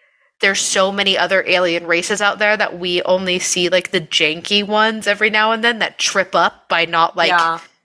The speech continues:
Speaker 1: you know what I mean? Like, putting on an invisible
Speaker 2: Mm-hmm.
Speaker 1: shield or whatever. Like, there's so much, when you,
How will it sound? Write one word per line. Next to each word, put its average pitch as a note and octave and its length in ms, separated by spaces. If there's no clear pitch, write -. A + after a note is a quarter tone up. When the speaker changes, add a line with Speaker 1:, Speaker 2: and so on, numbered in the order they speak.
Speaker 1:
you G#3 80
know G3+ 60
what F#3+ 100
I F3+ 80
mean? F3+ 220
Like, F3 200
putting G3 220
on F3+ 140
an F3+ 80
invisible F3 480
Speaker 2:
Mm-hmm. E3+ 40
Speaker 1:
shield F#3 360
or F#3+ 60
whatever. G3 420
Like, G#3+ 200
there's A3 220
so C#4 580
much, G#3 640
when G#3+ 300
you, C#4+ 440